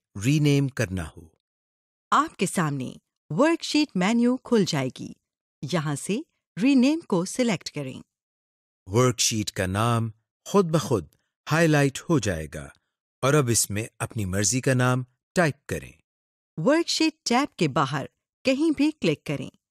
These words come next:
Speaker 2: आपकी वर्कशीट रीनेम हो गई है।
Speaker 1: To insert new worksheet, वर्कशीट टैब में इंसर्ट वर्कशीट के आइकॉन पर क्लिक करें। एक नई वर्कशीट बन जाएगी।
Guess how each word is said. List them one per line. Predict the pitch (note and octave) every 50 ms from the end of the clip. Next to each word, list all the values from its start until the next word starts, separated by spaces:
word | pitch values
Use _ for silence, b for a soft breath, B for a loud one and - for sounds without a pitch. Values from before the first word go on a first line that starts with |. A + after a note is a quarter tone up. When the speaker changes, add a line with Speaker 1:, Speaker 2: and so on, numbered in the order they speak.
| _ _ _ _ _ _ _ -
Speaker 2:
आपकी | G3+ B3+ D4 E4 - _ - A3 A3 A#3 A#3+ - -
वर्कशीट | E3 E3+ B3 C#4 D4 - - - - F#3 E3 F3 - - _ _ -
रीनेम | D#3 G#3 C4+ D4 C#4+ A#3+ F#3+ D#3 D3+ - -
हो | D#3+ D3
गई | - D3 B2+ A#2+ -
है। | C#3+ B2+ - _ _ _ _ _ _ _ _ _ _ _ _ _ _ _ _ _ _ _ _ _ _ _ _ _ _ _ _ _ _ -
Speaker 1:
To | A#2+ A2
insert | G#2+ G2+ - - - D#3 E3+ F#3 G3 - - - - _ _ _ _ -
new | G2 A2 B2+ D3+
worksheet, | E3 E3+ D#3+ E3 F3 D#3+ - - - F#2+ D#2 - - _ _ _ _ _ _ _ _ _ _ _ _ _ _ _ _ -
वर्कशीट | F2+ A#2 D3 D#3+ - - - G3 F#3 - -
टैब | - A2+ G2 F#2 D#2 D#2
में | E2+ F2 F2 F2 A2 - _ _ _ _ _ _ _
इंसर्ट | B2+ B2+ A#2+ - - - E3+ F3 F#3+ F#3 - - _ _ -
वर्कशीट | A#2+ A#2+ C#3 C#3 C#3 - - - C3+ A#2+ -
के | - - - - -
आइकॉन | A2 A#2 C3+ C3 - D#3 C#3+ C#3 C3
पर | - - C3 B2
क्लिक | - _ - A#2 G#2+ -
करें। | _ - F2+ D#2 C#2+ C2+ - _ _ _ _ _ _ _ _ _ _ -
एक | C3 B2 - -
नई | G#2 G#2+ A#2 C#3 D3
वर्कशीट | D3 C3+ D3 D3+ D3 - - - - A2 G2 F#2 - - _ _ -
बन | B2+ B2 C#3 B2+ A2+
जाएगी। | F#2+ G2+ F#2+ E2+ D#2 D2 C2+ C2+ D#2 C#2 C2 C#2